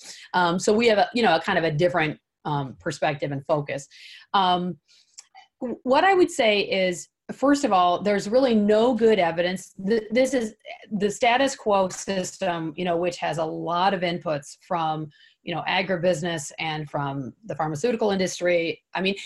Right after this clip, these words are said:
it's kinda, it's actually kinda sad. It really depresses me. If you pick up, uh, the beef magazine that we get every month and you look at it, about half of the ads in there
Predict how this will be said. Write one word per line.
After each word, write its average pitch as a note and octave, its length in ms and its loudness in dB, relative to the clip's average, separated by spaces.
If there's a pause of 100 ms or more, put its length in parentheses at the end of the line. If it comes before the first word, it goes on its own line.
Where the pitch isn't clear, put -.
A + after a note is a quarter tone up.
(160)
it's D4+ 160 2
kinda, E4 320 2
it's C#4+ 100 2
actually E4+ 220 0
kinda G#3 180 0
sad. F3 320 0
It F3 80 0
really A3 180 4
depresses F#3 380 -2
me. E3 120 -4
If E3 80 -2
you C#4 100 2
pick A#3 200 0
up, F3 220 -2
uh, E3 200 0 (100)
the E3+ 100 -6
beef F#3+ 360 -6
magazine D#3+ 420 -4
that D3+ 100 -4
we D3+ 100 -4
get D3 140 -2
every D3 180 -4
month C#3+ 260 -6 (440)
and G#3 140 2
you A3 100 2
look A3 220 2
at D#3+ 160 2
it, - 80 -6
about F3+ 220 0 (280)
half C4 340 0
of G#3+ 100 -4
the F3+ 140 -6
ads D#3+ 320 -6
in C#3+ 120 -6
there A#2 280 -12